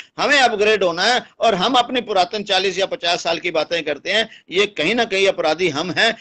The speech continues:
हमारे समय ये होता था, हमारे समय ये होता था, मैं इस बात से बिल्कुल भी इत्तेफाक नहीं रखता।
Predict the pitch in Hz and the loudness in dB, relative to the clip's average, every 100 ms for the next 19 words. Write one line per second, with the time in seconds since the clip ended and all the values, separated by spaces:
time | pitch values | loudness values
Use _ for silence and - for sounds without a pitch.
0 | - 147 175 240 277 220 214 220 202 202 | -8 -2 2 4 4 2 0 2 4 4
1 | 160 175 180 208 143 151 190 254 233 208 | 4 2 0 0 0 0 2 2 2 -2
2 | 196 190 165 165 165 190 196 - - 175 | 2 2 2 0 0 -2 -2 -8 -8 -2
3 | 208 196 190 165 165 165 - 196 185 - | 0 0 -2 0 0 -2 -2 -2 -4 -6
4 | 165 175 - 190 170 185 180 - _ _ | -8 -6 -2 -2 0 0 0 -6 _ _
5 | 165 160 - 160 170 165 165 151 - 180 | -4 -4 0 0 0 -4 -2 -4 -2 -2